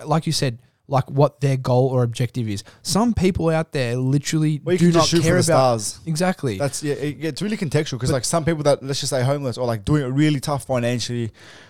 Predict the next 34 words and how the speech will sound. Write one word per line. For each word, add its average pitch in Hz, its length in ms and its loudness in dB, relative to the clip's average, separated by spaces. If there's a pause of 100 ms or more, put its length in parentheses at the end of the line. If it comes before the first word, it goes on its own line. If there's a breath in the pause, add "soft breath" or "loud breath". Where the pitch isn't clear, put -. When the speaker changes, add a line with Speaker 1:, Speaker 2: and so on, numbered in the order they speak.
(180 loud breath)
Speaker 2:
like, 110 140 -4
whatever 123 280 0
it 117 60 -4
may 117 160 -2
be. 107 340 -2 (880)
Speaker 1:
But, 151 180 0
like, 156 220 0
there's 165 160 2
some 175 180 4
people 165 220 4
out 151 140 2
there 151 80 0
that 131 180 0
don't 135 220 6
want 135 180 6
the 143 60 2
house. 110 340 2
They 123 120 2
just 123 200 2
want 117 160 2
happiness. 104 680 -4 (220)
Speaker 2:
Yeah. 160 240 -4
Speaker 1:
Yeah. 104 220 -6 (320 soft breath)
So - 160 2
anyway, 151 460 4
my 147 200 4
view 180 200 2
on 170 120 2
it 160 100 2
is 135 300 0 (320)
identifying 143 600 2
what 123 140 -2
you 117 120 -2
want 127 300 -2